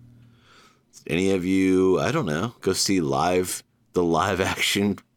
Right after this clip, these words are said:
Beauty and the Beast and come out with an adult perspective? Who knows? Let us know. Listener line at Sydney Hollis Show dot com.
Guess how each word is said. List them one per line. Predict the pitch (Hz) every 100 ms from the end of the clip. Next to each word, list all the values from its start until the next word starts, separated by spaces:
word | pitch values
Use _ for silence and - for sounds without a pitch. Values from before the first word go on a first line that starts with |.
| _ -
Beauty | 104 110
and | 104
the |
Beast | 92 104 147 - -
and | 65 - _ - _ -
come | 98
out | 98
with | 101 98
an |
adult | 87 80 95
perspective? | - - 104 - 131
Who | 160
knows? | 185 180 - - - _ _ _ - - -
Let | 87 113
us | 185 -
know. | 147 143 156 _ _ _ _ _ _ _ _ - - _
Listener | - 92 - 135
line | 78 67 82 -
at | 110
Sydney | - 71 95
Hollis | 95 - 78 98
Show | - 62 69 - _ _
dot | - 127 143 - _ _ _ _ _
com. | - 185 185